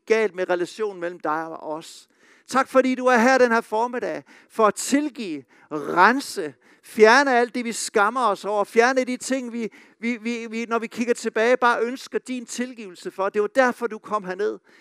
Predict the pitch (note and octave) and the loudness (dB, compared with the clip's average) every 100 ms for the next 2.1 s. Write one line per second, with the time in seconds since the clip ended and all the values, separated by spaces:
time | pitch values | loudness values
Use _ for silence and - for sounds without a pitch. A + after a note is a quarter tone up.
0 | _ G3+ G#3+ C4+ - C4 C#4 C4+ C4+ B3+ | _ -4 -4 -6 -4 -2 -2 0 0 0
1 | B3+ B3+ _ - G#3 A3 C#4+ A#3+ C4+ C4 | -6 -10 _ -4 -2 0 -2 -2 -2 -2
2 | D3 | -8